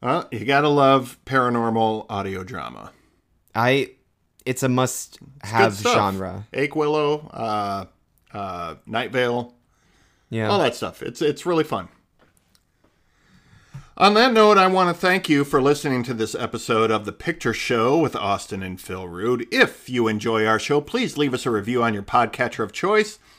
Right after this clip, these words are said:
Speaker 1: It really helps our visibility and helps us grow the show.
Speaker 2: Another way to help us grow is to tell a friend about us. If you have a movie fan in your life, uh, tell them about us. They'll like us.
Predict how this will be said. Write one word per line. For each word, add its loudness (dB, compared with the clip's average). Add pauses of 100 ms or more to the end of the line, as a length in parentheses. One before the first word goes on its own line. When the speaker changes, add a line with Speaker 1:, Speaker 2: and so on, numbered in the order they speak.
(220)
Speaker 1:
It 0
really 4
helps 0
our 2
visibility 0 (280)
and -2
helps -4
us -4
grow -2
the -4
show. -2 (560)
Speaker 2:
Another 0
way 2
to 2
help -4
us -4
grow 0
is -10
to -8
tell -4
a -4
friend -6
about -8
us. -20 (920)
If -10
you 2
have -2
a 4
movie 2
fan 0
in 0
your 0
life, -4 (580)
uh, 2 (880)
tell 0
them 0
about 0
us. -12 (140)
They'll 2
like 0
us. -8